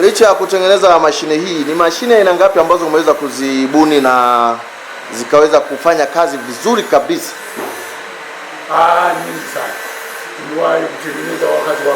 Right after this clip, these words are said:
Speaker 2: baba wa taifa ile planta ambayo waliibaka pale chuo cha, chuo cha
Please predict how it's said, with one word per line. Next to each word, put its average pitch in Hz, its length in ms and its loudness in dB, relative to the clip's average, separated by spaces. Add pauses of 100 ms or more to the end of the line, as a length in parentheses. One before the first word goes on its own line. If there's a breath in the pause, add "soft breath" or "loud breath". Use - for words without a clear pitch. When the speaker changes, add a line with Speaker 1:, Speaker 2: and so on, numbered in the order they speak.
Speaker 2:
baba 151 260 -2
wa 139 40 0 (100)
taifa 151 360 -4
ile 147 140 -8 (100)
planta 160 380 0
ambayo 160 280 -2 (140)
waliibaka 156 600 -6 (100)
pale 151 220 -2 (200)
chuo 151 180 -10 (100)
cha, 143 120 0 (680)
chuo 165 140 -8 (100)
cha - 80 -6